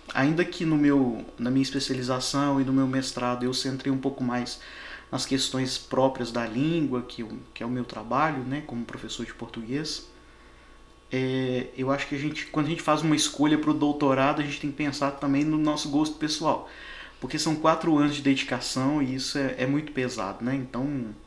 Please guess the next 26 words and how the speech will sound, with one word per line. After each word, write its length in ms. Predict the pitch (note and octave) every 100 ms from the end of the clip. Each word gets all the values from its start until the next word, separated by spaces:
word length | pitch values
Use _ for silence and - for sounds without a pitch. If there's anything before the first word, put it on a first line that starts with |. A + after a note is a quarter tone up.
| - - - - - - -
e 80 | C3
aí 160 | B2+ B2+
eu 60 |
escolhi 300 | C#3 - D3+
o 60 | D3+
cinema. 520 | - D#3+ C#3 B2 A2 - - - - - - - - - - - - - - -
Mas, 920 | C#3 C#3 C#3 C#3 B2+ A2+ - - - -
é, 520 | C3 B2+ B2+ B2 A2+ A2 G#2+ - - - - -
e 60 | E3
um 40 |
cinema 480 | F3+ F#3+ F3+ G#3 G#3+ - - - -
muito 380 | D#3 E3+ A#3 A#3
ligado 640 | A3+ D#3+ D#3 F3 G#3+ F#3+
ao 80 | G3+
meu 160 | G3+ G3
trabalho, 500 | G#3+ G3 F#3+ D3 A#2+
que 100 | C3+
é 40 |
cinema 380 | - B2+ C#3 D3
educativo, 760 | C#3+ E3+ E3+ - D#3+ E3+ D#3+
que 80 | -
é 40 | C#3
cinema 460 | - C3 C3 C3+ - - - - -
em 180 | D#3 E3+
educação. 680 | - C3 A#2+ - A#2 G#2 - - - - - - -
É, 460 | A#2 A#2 A2+ G#2+